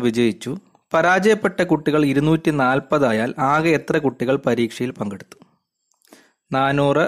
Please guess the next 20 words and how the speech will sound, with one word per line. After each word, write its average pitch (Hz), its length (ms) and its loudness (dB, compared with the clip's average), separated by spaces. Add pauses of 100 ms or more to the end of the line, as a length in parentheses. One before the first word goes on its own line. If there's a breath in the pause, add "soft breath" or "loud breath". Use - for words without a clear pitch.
(100)
അഞ്ഞൂറ്, 123 440 0 (100)
അറുന്നൂറ്, 113 420 -2 (120)
അറുന്നൂറ്റി 113 480 -6
അൻപത്. - 240 -18 (1300 soft breath)
ഒരു 127 160 -4
പരീക്ഷയിൽ 120 520 -4
അറുപത് 147 380 -2
ശതമാനം 127 380 -2
കുട്ടികളാണ് 120 460 -4
വിജയിച്ചത്. 120 440 -2 (520 loud breath)
പരാജയപ്പെട്ടികൾ-, 165 800 2 (140)
പരാജയപ്പെട്ട 165 600 2
കുട്ടികളുടെ 139 440 2 (300)
എണ്ണം 135 240 -2
ഇരുന്നൂറ്റി 139 400 -2
നാൽപത് 123 420 -2
തന്നിട്ടുണ്ട്. 113 440 -4 (640 loud breath)
അങ്ങനെയാണെങ്കിൽ 175 560 2
ആ - 100 2
ക്ലാസ്സിൽ 139 300 -2